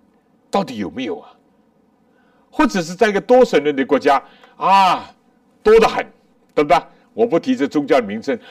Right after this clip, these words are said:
那几百几千个神都有，几乎样样都是神。那更加不要讲是凡神论，对吧？一切都是神。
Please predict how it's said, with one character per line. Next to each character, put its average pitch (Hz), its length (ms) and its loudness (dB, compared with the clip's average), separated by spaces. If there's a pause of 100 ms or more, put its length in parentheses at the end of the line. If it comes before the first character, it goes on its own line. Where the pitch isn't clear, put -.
(120)
那 240 180 -2 (400)
几 165 160 -12
百 - 200 -2
几 254 180 -10
千 214 240 0
个 185 100 -2
神 104 240 -8
都 143 160 0
有， 95 220 -6 (1300)
几 220 180 -2
乎 170 160 -2
样 196 220 0
样 135 100 -4
都 156 100 -2
是 139 160 -8
神。 - 160 -12 (1700)
那 - 100 -10
更 247 200 -2
加 226 120 0
不 247 100 -2
要 107 60 2
讲 80 280 -6 (240)
是 98 280 -4 (600)
凡 - 280 -8
神 92 280 -14
论， 113 160 -4 (760)
对 - 40 -12
吧？ 135 180 0 (540)
一 170 80 -10
切 - 260 -14 (800)
都 151 120 0
是 113 140 -8
神。 - 180 -16